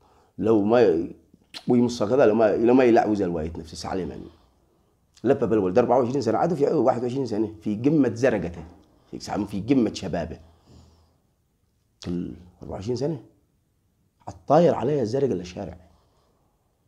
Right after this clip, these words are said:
الطيحة الزرقاء هكذا. قال له: "طيب الزرقاء هذا راح في البيت واحتبس أنا؟" قال: "لا، احتبس أنت والزرقاء، لأن الزرقاء هي التي، وأنت بالسوق هي التي كانت ترى ما، ما، ما."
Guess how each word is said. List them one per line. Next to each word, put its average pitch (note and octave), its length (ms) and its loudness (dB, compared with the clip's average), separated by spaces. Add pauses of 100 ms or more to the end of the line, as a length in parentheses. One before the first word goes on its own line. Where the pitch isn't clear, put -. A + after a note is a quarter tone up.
(340)
الطيحة F3+ 460 6
الزرقاء G#2 540 2
هكذا. D#2+ 220 -16 (2000)
قال D#3 100 10
له: F#3+ 60 8
"طيب F3+ 260 8
الزرقاء D#3 460 8
هذا D#3 80 2
راح D#3+ 200 2
في D#3 100 2
البيت D#3 200 0
واحتبس C#3+ 340 2
أنا؟" D#3 120 4 (100)
قال: G#2 140 4
"لا، B2 380 4
احتبس C3+ 360 -6
أنت B2+ 120 -4
والزرقاء، F#2 520 -4
لأن G#2 200 -4
الزرقاء A#2 440 0
هي A2+ 120 0
التي، F#2+ 400 -4 (140)
وأنت F#2 180 -6
بالسوق A#2 340 -6
هي G2+ 100 2
التي G2+ 220 -2
كانت F#2 480 -10 (460)
ترى G2 320 -6 (880)
ما، - 180 -8
ما، A2 140 -14
ما." - 80 -20